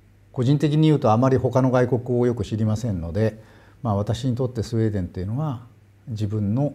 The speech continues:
お、ほんの、本当に一部になっている、大変大好きな、まあ、あ、国だというふうに思っております。大好きだというだけじゃなくて、自分の、お、人生、あるいは仕事、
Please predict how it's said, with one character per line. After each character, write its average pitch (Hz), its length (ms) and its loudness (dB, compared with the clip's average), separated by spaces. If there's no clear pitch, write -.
お、 87 360 -4
ほ 110 160 -6
ん 139 80 2
の、 143 100 0
本 156 140 -4
当 156 220 -2
に 151 100 2
一 143 360 -2
部 147 100 2
に 98 120 0
な 85 140 -6
っ 82 40 -10
て - 300 -14
い 78 120 -6
る、 76 160 -12
大 123 180 -2
変 139 160 2
大 127 220 4
好 117 140 -10
き 95 80 -6
な、 80 160 -8
ま 95 200 -2
あ、 90 180 -6
あ、 - 80 -16
国 87 180 -6
だ - 140 -16
と - 80 -14
い 123 100 -2
う - 20 -2
ふ 95 80 -6
う 127 60 -4
に 95 120 -4
思 82 180 -8
っ 78 40 -16
て - 160 -16
お 85 80 -8
り 82 100 -10
ま - 100 -18
す。 - 120 -20
大 151 180 2
好 - 60 -6
き 147 100 -4
だ 120 140 2
と 120 100 -2
い 117 40 0
う - 20 0
だ 107 100 2
け 110 80 2
じ 107 80 0
ゃ 104 60 0
な 104 100 -2
く - 100 -14
て、 - 440 2
自 110 220 -2
分 110 240 2
の、 160 140 2
お、 92 920 -6
人 104 220 -2
生、 - 360 -8
あ 120 120 -8
る 143 80 0
い 175 60 0
は 131 160 2
仕 - 200 -10
事、 98 520 -4